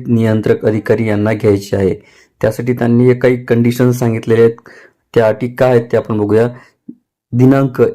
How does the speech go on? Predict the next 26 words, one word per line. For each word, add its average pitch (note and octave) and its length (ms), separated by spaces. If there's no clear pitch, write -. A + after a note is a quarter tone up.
एक C#3 400
पाच B2 280
दोन A#2 180
हजार A2+ 280
एक B2 240
रोजी B2 380
किंवा C3+ 200
त्यानंतर B2 640
दोनपेक्षा B2 600
अधिक B2 260
अपत्य A#2+ 400
असणाऱ्या A2+ 380
अर्जदारास, A2+ 840
कंसात, A#2 400
दुसऱ्या C3 340
वेळेस B2 360
जुळ्या A#2+ 300
अपत्याचा A2 640
अपवाद A2+ 360
वगळता A#2+ 440
या A#2+ 240
अग्रिमाचा A2 480
लाभ A#2 400
घेता A#2 300
येणार A2 420
नाही. G#2 240